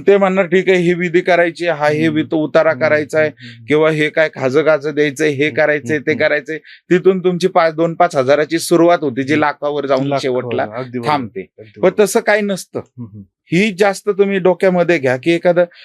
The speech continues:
Speaker 1: कुठंतरी डाऊन झालो म्हणजे आपल्याला कुणीतरी काहीतरी केलंय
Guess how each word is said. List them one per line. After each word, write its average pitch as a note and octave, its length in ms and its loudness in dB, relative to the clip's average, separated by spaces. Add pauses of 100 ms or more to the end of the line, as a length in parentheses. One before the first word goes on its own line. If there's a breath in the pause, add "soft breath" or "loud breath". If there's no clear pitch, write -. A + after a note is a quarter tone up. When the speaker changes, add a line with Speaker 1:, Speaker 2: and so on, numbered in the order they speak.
(140 loud breath)
Speaker 1:
कुठंतरी G3+ 480 2
डाऊन F#3 460 0
झालो E3 260 0
म्हणजे F3+ 240 0
आपल्याला F3 340 2
कुणीतरी E3+ 540 -2
काहीतरी D3+ 420 -2
केलंय B2 400 -2